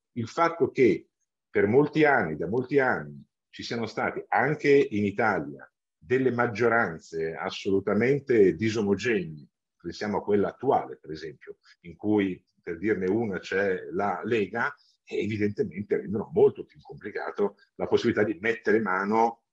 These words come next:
agli elementi fondamentali. Noi in questo, in queste ore, in questi giorni, ci stiamo occupando di,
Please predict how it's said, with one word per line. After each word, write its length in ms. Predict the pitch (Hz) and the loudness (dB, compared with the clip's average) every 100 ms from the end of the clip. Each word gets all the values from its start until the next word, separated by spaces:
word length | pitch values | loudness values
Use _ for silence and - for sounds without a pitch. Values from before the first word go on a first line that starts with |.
| - | -6
agli 200 | 95 98 | -2 0
elementi 440 | 101 87 90 - | -2 -4 -8 -10
fondamentali. 800 | - 82 76 - - 127 95 - _ _ | -8 -8 -10 -16 -2 2 2 -2 _ _
Noi 360 | - 139 120 98 | 2 6 6 4
in 140 | 95 95 | -2 -4
questo, 640 | - 185 - 110 92 87 _ | 2 2 4 2 2 0 _
in 120 | 87 - | -20 -4
queste 440 | 117 113 - 110 | -2 -2 0 4
ore, 400 | 107 127 95 87 | 6 8 6 2
in 100 | 85 | -2
questi 360 | - 120 - 110 | -2 -2 -2 -4
giorni, 480 | 107 120 92 80 - _ - _ - | 2 4 4 0 -18 _ -20 _ -18
ci 80 | 104 | -8
stiamo 300 | - 120 107 | 0 0 0
occupando 640 | 95 90 117 113 92 85 | -6 0 2 2 2 0
di, 280 | 80 110 | 0 0